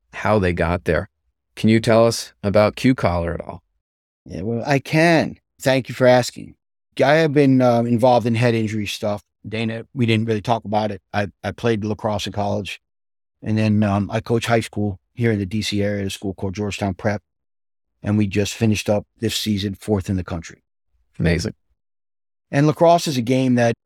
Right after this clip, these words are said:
Speaker 2: is like any other contact sport, you know, obviously football, but women's soccer, skiing, motocross racing, um, has been wrought with head injuries. And I just came back from,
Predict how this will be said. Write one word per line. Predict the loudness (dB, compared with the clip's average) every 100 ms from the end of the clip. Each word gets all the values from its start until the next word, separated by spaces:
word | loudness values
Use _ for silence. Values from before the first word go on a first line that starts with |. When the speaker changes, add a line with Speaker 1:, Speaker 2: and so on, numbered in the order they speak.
| _ -14
Speaker 2:
is | -10 -10 -12 -16 0
like | 0 0
any | 0 2 2
other | 2
contact | 0 -2 0 -4 -6
sport, | -6 -6 -6 _ _
you | -8
know, | -8 -8 -8 2
obviously | 2 2 -4
football, | -4 -4 -4 -4 -4
but | -4 -8 _ -2
women's | 2 2 2
soccer, | 0 0 -2 -6 -6 -10 _ _ _
skiing, | -8 0 4 4 4 2 -4 _ _ _ 0
motocross | 2 4 0 2 2 2 0
racing, | -2 -2 -4 -6 -8 _ _ _ _ -2
um, | 0 0 2
has | 2 2
been | 2 2 4
wrought | 4 4 2 _ -6
with | -4
head | 2 2
injuries. | 2 -4 -14 -18 -20 _ _ -4
And | -2
I | 0
just | 0 0
came | 2 4
back | 4 4 -2
from, | -2 0 0 -4